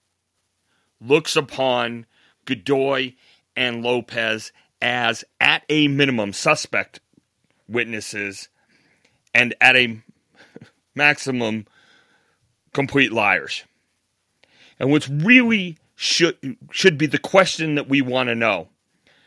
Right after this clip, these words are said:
who vetted these guys? Who let them testify to things that are simply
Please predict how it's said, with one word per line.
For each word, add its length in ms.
who 240
vetted 520
these 220
guys? 340
Who 200
let 320
them 240
testify 760
to 120
things 580
that 320
are 160
simply 440